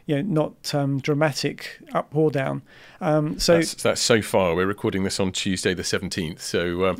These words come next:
Speaker 1: <laughs>
Speaker 2: uh, it, we'll, we'll see how it
Speaker 1: Yeah.
Speaker 2: goes. I mean, it, it really has been incredible volatility.
Speaker 1: And, and I think, you know, as, as the way I'm talking, that, you know, we like to sort of take perspective. Um, we like to think longer term.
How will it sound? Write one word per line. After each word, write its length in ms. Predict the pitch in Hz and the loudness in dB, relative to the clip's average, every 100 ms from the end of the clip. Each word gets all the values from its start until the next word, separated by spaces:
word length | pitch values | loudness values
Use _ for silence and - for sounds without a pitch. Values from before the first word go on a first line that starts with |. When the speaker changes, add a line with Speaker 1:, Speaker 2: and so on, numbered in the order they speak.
| - | -6
Speaker 1:
<laughs> 120 | - - | -6 0
Speaker 2:
uh, 280 | 113 110 110 | 4 4 4
it, 340 | 127 143 196 | -2 -6 -6
we'll, 140 | 139 151 | -4 -2
we'll 260 | 143 135 | 0 0
see 220 | - 143 | 0 0
how 120 | 131 120 | 2 2
it 120 | 123 | 4
Speaker 1:
Yeah. 60 | |
Speaker 2:
goes. 280 | 123 104 90 | 2 2 -2
I 80 | - | -4
mean, 140 | 104 | -2
it, 100 | 110 | -2
it 240 | 117 117 113 | -2 -6 -4
really 220 | 113 107 | -2 -2
has 180 | 104 104 | -2 -2
been 140 | 107 | -4
incredible 440 | 92 - 104 92 85 | -6 -4 -4 -4 -8
volatility. 480 | 80 80 - 76 - | -8 -8 -8 -6 -6
Speaker 1:
And, 80 | 214 | 0
and 160 | 196 | 0
I 20 | |
think, 240 | 185 214 175 | 0 -2 -2
you 80 | 160 | -2
know, 60 | |
as, 260 | 147 175 156 - | 2 0 0 0
as 260 | 175 151 | 0 2
the 100 | - | 2
way 200 | 147 160 | 6 6
I'm 200 | 160 151 | 6 4
talking, 420 | 135 175 165 147 139 | 4 2 2 0 0
that, 140 | 147 - - - | -2 -8 -20 0
you 120 | 156 | 0
know, 60 | |
we 240 | 156 185 160 | 2 2 4
like 360 | 160 165 - | 6 4 0
to 120 | - 143 | -6 -4
sort 280 | - 147 | -2 0
of 40 | 143 | 0
take 300 | - 156 - | 0 0 0
perspective. 800 | - - 165 - - 175 - - 285 | -4 0 0 -2 -4 -6 -6 -10 -2
Um, 400 | 147 139 139 165 | 0 2 0 2
we 80 | |
like 240 | 147 156 151 | 4 2 2
to 100 | 143 | -4
think 300 | - 143 - | -2 -2 0
longer 340 | 147 147 139 | 0 2 0
term. 460 | 143 170 151 147 | 0 0 0 -2